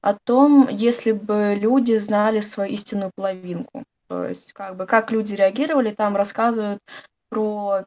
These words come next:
пять совершенно разных людей, то есть, как в их жизни эта вся система переворачивается, ну, то есть, как она влияет на них и, ну, и всё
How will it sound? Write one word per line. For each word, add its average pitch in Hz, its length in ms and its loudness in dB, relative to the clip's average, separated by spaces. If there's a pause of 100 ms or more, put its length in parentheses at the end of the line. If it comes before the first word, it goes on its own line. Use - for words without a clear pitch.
пять 202 240 0
совершенно 190 500 -6
разных 190 380 -4
людей, 277 640 -14
то 208 140 -14
есть, 196 160 -18
как 202 280 -4
в - 60 -12
их 180 100 -10
жизни 196 400 -4
эта 175 480 -6
вся 180 280 -12
система 180 480 -20
переворачивается, 247 1200 -4 (480)
ну, 254 140 -10
то 208 120 -6
есть, 190 160 -8
как 208 280 -4
она 190 100 -4
влияет 208 420 -2
на 220 100 -6
них 196 500 -8 (100)
и, 196 280 -14 (520)
ну, 190 420 -14
и 185 60 -12
всё 185 240 -10